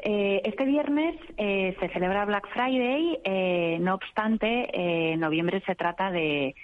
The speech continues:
de un mes lleno de ofertas comerciales, ¿no? En este mes, eh, se celebra Black Friday, el Cyber Monday y los Singles Day.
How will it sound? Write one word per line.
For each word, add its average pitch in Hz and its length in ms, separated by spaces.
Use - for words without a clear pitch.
de 160 60
un 160 100
mes 165 200
lleno 170 200
de 175 100
ofertas 160 380
comerciales, 139 580
¿no? 147 200
En 160 240
este 160 200
mes, 170 180
eh, 160 260
se 156 100
celebra 147 460
Black 127 300
Friday, 190 760
el 165 220
Cyber 143 240
Monday 170 600
y 170 100
los 143 180
Singles 143 380
Day. 117 320